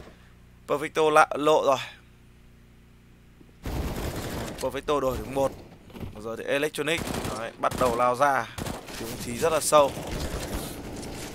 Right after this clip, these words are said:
Hết rất tốt. Ba mạng rồi thì Electronic. Và player thứ tư thì Electronic nó không nghĩ được đến vấn đề là Herrick lại đi đến năm người ở middle.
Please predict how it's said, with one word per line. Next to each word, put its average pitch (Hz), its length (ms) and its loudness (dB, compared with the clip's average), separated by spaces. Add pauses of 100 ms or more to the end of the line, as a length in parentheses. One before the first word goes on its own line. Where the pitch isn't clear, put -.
(540)
Hết 135 100 0 (100)
rất 180 140 6 (100)
tốt. 208 200 8 (960)
Ba 147 240 8
mạng 143 280 4
rồi - 160 0
thì 117 60 -2
Electronic. 147 520 0 (720)
Và 127 260 -8 (120)
player 147 300 4
thứ 135 140 -10
tư 175 260 0
thì 101 60 -6
Electronic 156 500 -2
nó 139 100 -4
không 156 360 -12
nghĩ 170 240 -4
được 196 200 -4
đến 131 220 -8
vấn 147 180 -6
đề 147 260 2
là 117 220 -10
Herrick 147 480 -6
lại 151 240 2
đi 147 200 -4
đến 135 260 -8
năm 190 280 4
người 139 240 4
ở 107 80 -14
middle. 147 400 4